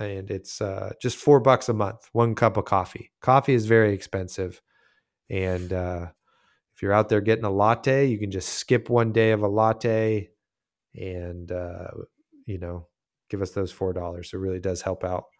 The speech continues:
um, you can also just tell a friend. You're at your local armory. You got your Attack Action Podcast sticker. You're like, "Yo, check this podcast out.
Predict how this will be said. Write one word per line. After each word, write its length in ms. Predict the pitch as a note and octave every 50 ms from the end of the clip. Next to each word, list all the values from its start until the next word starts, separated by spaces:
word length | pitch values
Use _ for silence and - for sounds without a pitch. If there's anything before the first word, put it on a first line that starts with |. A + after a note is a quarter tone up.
| _ _ _ _ _ _ _ _ _ -
um, 420 | C3 A2+ A2 G#2+ G2+ G2+ G2+ G#2 A2 -
you 380 | C3+ B2+ A#2+ A#2+ A#2+ A#2+ A2+
can 480 | - - - B2 A2+ A2 A2 G#2+ G#2+ G#2+ A2 - - -
also 680 | B2+ A#2+ B2 C3 B2+ - D3 C#3+ C#3 C#3+ D3+ D3 D3 D3 -
just 440 | B2+ A#2 C3+ C3+ C3 - - _ _ -
tell 180 | - A#2+ B2
a 40 | B2+
friend. 460 | B2 - C3 C#3+ E3 C#3+ G#2+ G2 F#2 -
You're 140 | G#2+ G#2 G2+
at 120 | G#2 A2
your 140 | A2 G#2 G#2+
local 320 | G#2+ A2 A2+ A2 - G#2+
armory. 800 | G#2+ G#2+ A2+ A#2+ C3 C3+ C#3 D3 C#3+ D3 D3 C#3+ C#3+ D3 C#3+ C#3+ - _ _ _ _ _ _ -
You 120 | A2+ G2+
got 200 | G#2 G#2 G#2 G#2
your 140 | G2+ G2+ G2
Attack 300 | F#2+ - A2+ A2 G#2+ G#2
Action 340 | A2 G#2 G2 - - G#2 G2
Podcast 520 | - B2+ B2+ B2+ A#2+ - B2+ A#2+ A#2+ A2+
sticker. 720 | - - - B2 A#2 - - B2 A#2+ A#2 A#2 A#2 A2+ A2+ _ _ _ _ _ _ _ -
You're 160 | A2 G2+ G2
like, 260 | F#2+ F#2 F#2+ F#2 F#2 _
"Yo, 460 | - C3 B2 G#2+ G2 F#2+ F#2 D#2+ - _ _ _ _ _ _ _ _ _
check 280 | - - C3 B2 -
this 180 | - C3 A#2+ -
podcast 600 | - A#2+ A2 G#2+ G#2 - - G#2 G2+ F#2+ - -
out. 340 | G#2+ G2 F2+ F2 G2 -